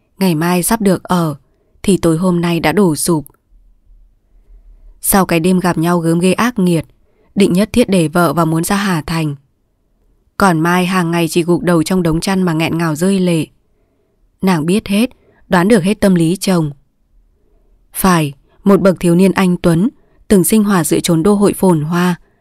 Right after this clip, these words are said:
đang khao khát hàng trăm cái hay, đang theo đuổi hàng nghìn vẻ lạ,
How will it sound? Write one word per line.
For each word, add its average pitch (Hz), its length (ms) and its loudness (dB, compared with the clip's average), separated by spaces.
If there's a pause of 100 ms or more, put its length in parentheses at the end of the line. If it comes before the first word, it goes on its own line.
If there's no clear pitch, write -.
(300)
đang 185 200 0
khao 180 180 0
khát 202 240 -4
hàng 196 160 0
trăm 185 200 -2
cái 165 220 -4
hay, 185 320 -2 (500)
đang 214 180 2
theo 226 160 0
đuổi 196 160 4
hàng 175 240 0
nghìn 165 160 0
vẻ 160 240 -2
lạ, 156 320 -2